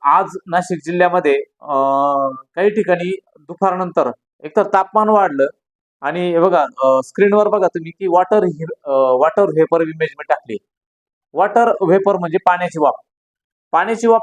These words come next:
कधी असते? ज्यावेळेस मान्सून हा पूर्णपणे रिटर्न होतो, त्यावेळेस पाण्याची वाफ ही हटली जाते. म्हणजे समुद्रावरून येणारं बाष्प म्हणजेच वॉटर व्हेपर, पाण्याची वाफ. सध्या जर तुम्ही जर श-, सॅटेलाइट त्याची इमेज जर बघितली,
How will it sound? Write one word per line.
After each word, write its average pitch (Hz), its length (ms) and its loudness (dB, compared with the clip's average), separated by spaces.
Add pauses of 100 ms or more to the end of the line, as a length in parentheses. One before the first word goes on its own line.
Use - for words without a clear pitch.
कधी 220 140 4
असते? 170 540 0
ज्यावेळेस 190 440 2
मान्सून 180 500 -2
हा 180 220 0
पूर्णपणे 185 600 0
रिटर्न 196 280 0 (300)
होतो, 175 560 0
त्यावेळेस 170 280 -2
पाण्याची 160 360 -4
वाफ 156 280 2
ही 151 160 -6
हटली 170 320 0
जाते. 147 240 2 (520)
म्हणजे 170 160 -10
समुद्रावरून 208 680 0 (120)
येणारं 175 280 0
बाष्प 175 360 0 (1080)
म्हणजेच 165 420 -4
वॉटर 160 240 0
व्हेपर, 147 300 0
पाण्याची 143 400 -4
वाफ. 170 180 0 (540)
सध्या 175 240 2
जर 202 120 4
तुम्ही 196 260 -2
जर 175 120 4
श-, - 220 -10
सॅटेलाइट 151 460 0 (240)
त्याची 147 280 -10
इमेज 160 220 -2 (120)
जर 160 200 2
बघितली, 175 360 0